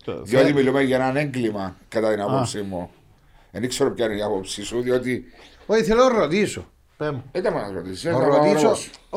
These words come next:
Speaker 3: όχι. Σαν παράδειγμα, για να, για να γίνει, για να γίνει δεχτή των ομάδων που
Speaker 1: Ναι.
Speaker 3: δώδεκα σε δεκατέσσερις,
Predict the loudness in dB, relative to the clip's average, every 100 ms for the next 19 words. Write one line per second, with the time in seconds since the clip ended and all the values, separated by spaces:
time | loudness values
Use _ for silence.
0 | 0 2 0 -4 -14 -6 -4 0 2 2
1 | 0 -4 -4 -4 -4 -4 -6 -6 -4 -2
2 | -4 -2 -2 -2 -4 -6 -8 -6 -8 -6
3 | -4 -4 -6 -10 -6 -2 0 -2 -4 -4
4 | -4 -4 -2 -4 -6 -2 -2 0 -2 -4
5 | -4 -4 -4 -4 -4 -6 -6 -6 -4 -6